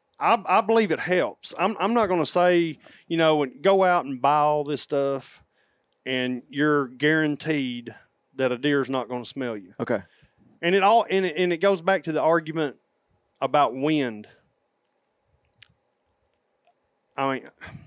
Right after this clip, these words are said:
Speaker 1: I mean, there's, I, I have a lot of I guess, off the wall or whatever opinions, but like the spot I hunted yesterday, I, I'm not even worried about the wind.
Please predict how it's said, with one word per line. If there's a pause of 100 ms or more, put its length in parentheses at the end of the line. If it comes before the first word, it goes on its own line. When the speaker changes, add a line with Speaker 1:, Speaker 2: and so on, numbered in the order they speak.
(760)
Speaker 1:
I
mean, (220)
there's,
I,
I
have
a
lot
of (320)
I
guess,
off
the
wall
or
whatever
opinions,
but (1000)
like
the
spot
I
hunted (160)
yesterday, (920)
I, (140)
I'm
not
even
worried
about
the
wind.